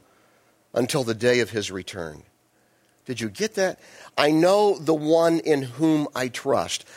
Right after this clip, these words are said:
That is Christ. Now, "And I'm sure that he is able to guard what I've entrusted." What is he, what is Paul entrusted to him?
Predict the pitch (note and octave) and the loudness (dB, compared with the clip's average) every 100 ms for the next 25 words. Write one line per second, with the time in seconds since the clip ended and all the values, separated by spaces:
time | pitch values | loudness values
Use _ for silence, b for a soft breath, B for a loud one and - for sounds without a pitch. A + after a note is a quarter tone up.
0 | B - C#3 B2 - - A2 E2+ D#2+ - | B 2 2 0 -6 -6 -4 -4 -6 -8
1 | - _ _ _ _ _ B B B B | -10 _ _ _ _ _ B B B B
2 | A#2 - _ _ B B B D#3 D#3+ D3+ | -2 -2 _ _ B B B 2 4 4
3 | - - G3 F#3+ D#3 C#3+ D#3+ D3+ - D#3 | 2 2 2 2 0 0 2 0 0 0
4 | E3+ E3 - C3 A#2+ G2 C#3+ D#3 D#3+ B2 | 2 2 -2 -6 -6 0 2 4 2 2
5 | A#2+ C3 C#3 C3 - C3+ D3 A3+ B3+ F#3 | 2 2 0 -4 0 0 2 0 -2 -4
6 | F#3 C4+ A#3+ - G#3+ A#3 A3+ - A3+ A#3+ | 0 0 -2 0 2 4 2 0 -2 -2
7 | - E3+ C#4+ C4+ | -2 -4 0 0